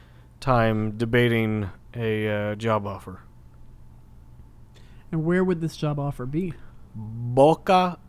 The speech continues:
Speaker 1: Raton.
Speaker 2: Mm.
Speaker 1: Which I'm told means rat mouth.
Speaker 2: In what?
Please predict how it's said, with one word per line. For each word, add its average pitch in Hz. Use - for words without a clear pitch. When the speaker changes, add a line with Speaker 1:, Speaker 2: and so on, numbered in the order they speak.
Speaker 1:
Raton. 113
Speaker 2:
Mm. 165
Speaker 1:
Which -
I'm 110
told 156
means 131
rat 107
mouth. -
Speaker 2:
In 165
what? 151